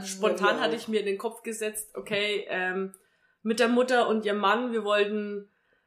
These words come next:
Speaker 2: uns ein paar schöne Tage in München machen,
Speaker 1: Mhm.
Speaker 2: hatten uns ein Hotel mit einer großen Dachterrasse rausgesucht, um das
Speaker 1: Mhm.
Speaker 2: Feuerwerk betrachten zu können, wollten
Speaker 1: Herrlich.
Speaker 2: halt einfach mal anstoßen. Hat natürlich nicht geklappt. Aber ich sag, gut, bleiben wir daheim.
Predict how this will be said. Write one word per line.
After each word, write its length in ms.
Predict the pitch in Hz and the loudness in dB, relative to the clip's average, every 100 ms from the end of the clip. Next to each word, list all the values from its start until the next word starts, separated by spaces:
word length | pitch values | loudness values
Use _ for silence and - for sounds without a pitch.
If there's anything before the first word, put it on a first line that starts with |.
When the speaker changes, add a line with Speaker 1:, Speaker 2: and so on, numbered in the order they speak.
| - | -4
Speaker 2:
uns 340 | 233 220 - | 0 0 -2
ein 180 | 214 202 | -6 -4
paar 400 | 214 196 196 190 | 2 4 4 2
schöne 260 | - 226 214 | -2 0 0
Tage 300 | 208 196 196 | 2 2 4
in 80 | 202 | 4
München 300 | 269 320 311 | 2 2 2
machen, 340 | 311 311 320 339 | 2 2 -2 -4
Speaker 1:
Mhm. 500 | 208 196 190 196 214 | -6 -8 -10 -14 -6
Speaker 2:
hatten 220 | 214 214 | -2 2
uns 180 | 220 214 | 4 2
ein 100 | 214 | 0
Hotel 340 | 202 196 202 220 | 0 0 2 2
mit 160 | 196 | 2
einer 80 | 190 | 0
großen 300 | 190 196 196 | 2 0 2
Dachterrasse 560 | 190 - 208 208 214 196 | -4 -2 -2 0 0 0
rausgesucht, 500 | 196 196 214 233 202 | 0 -2 -6 -6 -4
um 80 | 202 | -4
das 140 | 202 | -2
Speaker 1:
Mhm. 40 | |
Speaker 2:
Feuerwerk 360 | 208 220 214 214 | 2 4 4 2
betrachten 500 | 208 - 196 - - | -6 -6 -8 -6 -8
zu 160 | 214 208 | -6 -4
können, 300 | 208 208 190 | -4 -4 -4
wollten 200 | 190 196 | -4 0
Speaker 1:
Herrlich. 260 | 214 190 | 2 2
Speaker 2:
halt 80 | - | 0
einfach 260 | 202 196 196 | -2 -2 -2
mal 220 | 196 185 | -2 -2
anstoßen. 720 | - 214 - 226 220 226 220 _ _ _ _ _ _ _ _ _ - | -2 -4 -2 0 0 -2 -6 _ _ _ _ _ _ _ _ _ -6
Hat 200 | 185 185 | -4 0
natürlich 380 | 180 175 180 185 | -2 -4 -10 -10
nicht 160 | 170 | -12
geklappt. 520 | - 175 202 262 - - _ _ _ _ _ _ | -12 -4 -2 -2 -6 -18 _ _ _ _ _ _
Aber 120 | 190 190 | -4 -2
ich 80 | |
sag, 160 | 190 190 | -2 0
gut, 180 | 220 - | 0 2
bleiben 180 | 165 160 | 2 2
wir 60 | |
daheim. 540 | 156 156 156 185 233 | -4 -2 -2 -2 -4